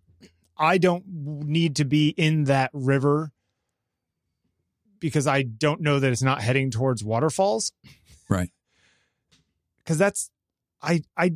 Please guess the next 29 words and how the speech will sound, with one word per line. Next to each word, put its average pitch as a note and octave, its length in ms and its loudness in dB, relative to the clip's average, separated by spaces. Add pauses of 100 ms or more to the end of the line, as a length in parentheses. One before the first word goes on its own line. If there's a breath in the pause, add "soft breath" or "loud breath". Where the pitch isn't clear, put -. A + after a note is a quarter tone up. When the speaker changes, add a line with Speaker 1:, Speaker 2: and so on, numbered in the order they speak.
Speaker 1:
I E3 120 2
don't G3+ 240 2
Speaker 2:
But E3 80 4
Speaker 1:
know F#3+ 60 4
Speaker 2:
at F3 60 0
Speaker 1:
how F#3 80 4
you A3 140 6
Speaker 2:
least F#3 80 0
they're A3+ 100 4
Speaker 1:
keep G3 100 4
it F3 60 6
up. G3+ 100 4
I A3+ 60 4
Speaker 2:
moving. E3+ 140 4
Speaker 1:
don't A#3+ 180 4
know A3+ 80 2
how G3+ 180 2
it F3+ 80 -2
keeps - 260 -2
accelerating B2+ 920 2
and C#3 300 0 (380)
we, D3+ 280 0
we D#3 140 0
don't D3+ 240 0
just C#3 180 -2
get D3+ 160 -2
lost B2 440 -4
in F#2+ 100 -10
it. F2+ 100 -20